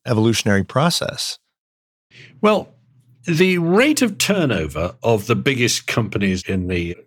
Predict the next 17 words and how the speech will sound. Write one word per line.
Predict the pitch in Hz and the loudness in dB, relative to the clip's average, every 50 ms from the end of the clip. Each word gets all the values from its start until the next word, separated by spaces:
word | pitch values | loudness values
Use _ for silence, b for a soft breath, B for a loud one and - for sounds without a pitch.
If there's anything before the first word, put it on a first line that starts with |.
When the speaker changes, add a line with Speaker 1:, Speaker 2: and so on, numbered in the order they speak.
| _ | _
Speaker 2:
footsie | - - 101 98 - - 98 | -8 -4 -4 -4 -2 -2 0
one | 85 85 78 | 0 0 0
hundred | 80 113 113 104 104 98 90 | 0 0 0 0 0 0 0
in | 98 | 0
England | 101 104 104 101 95 101 92 90 92 | -2 0 0 0 0 0 0 0 -2
or | 90 85 80 | -4 -4 -4
the | 87 82 - _ _ _ - | -6 -8 -10 _ _ _ -2
S-, | 90 90 87 - - _ _ _ 101 98 95 - | -2 -2 -2 -4 -8 _ _ _ -20 -20 -20 -12
S-, | - - - - - _ _ _ - | -10 -8 -8 -8 -8 _ _ _ -4
S | 90 90 - - | -2 -2 -2 -4
and | 87 | -4
P | - 95 85 | -4 -4 -4
five | - 101 90 85 82 | -2 -4 -4 -2 0
hundred | 107 107 98 95 95 95 B B B B B B B _ - | 0 0 2 0 -2 -2 B B B B B B B _ -2
has | - 131 123 123 - - - - - 120 | 0 0 0 0 -2 -4 -6 -6 -4 0
gone | 127 117 110 110 104 | 0 0 2 0 0
down. | 101 104 98 85 67 - - - | 0 0 0 -2 -6 -10 -14 -18